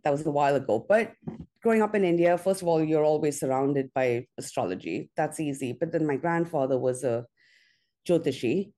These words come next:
which is a Vedic astrologer, my father's father. And although I never met him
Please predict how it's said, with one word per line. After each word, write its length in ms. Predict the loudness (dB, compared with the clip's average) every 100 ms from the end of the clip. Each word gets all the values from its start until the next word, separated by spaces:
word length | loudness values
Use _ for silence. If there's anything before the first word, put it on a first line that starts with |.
| _
which 240 | _ -8 -6
is 100 | -6
a 60 |
Vedic 320 | -2 -2 -2 -4
astrologer, 680 | -6 -6 -6 -2 -2 -2 -4
my 100 | -4
father's 400 | -2 -2 -4 -6
father. 380 | -8 -6 -6 -6 _ _ _ _ -6
And 140 | 0
although 240 | 2 4 4
I 80 |
never 240 | 4 2 2
met 240 | 2 0
him 480 | 0 2 2 0 -6